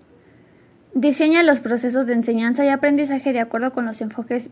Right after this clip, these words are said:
vigentes de la biología, considerando el contexto y las características de los estudiantes para lograr aprendizajes significativos.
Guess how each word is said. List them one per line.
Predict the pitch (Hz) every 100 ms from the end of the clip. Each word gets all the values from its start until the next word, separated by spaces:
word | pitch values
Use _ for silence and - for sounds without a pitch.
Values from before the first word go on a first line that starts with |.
| -
vigentes | 240 233 262 285 285
de | 233
la | 208
biología, | 208 214 208 226 - - - - -
considerando | 277 269 254 254 269 302
el |
contexto | 285 247 240 233 285
y |
las | 269 233
características | 240 233 233 226 233 269 285 269
de | 240
los | 226 214
estudiantes | - 240 247 254 302
para | - 254 240
lograr | 240 226 233 262
aprendizajes | 262 247 220 214 247 294
significativos. | 285 226 214 220 214 196 220 190 185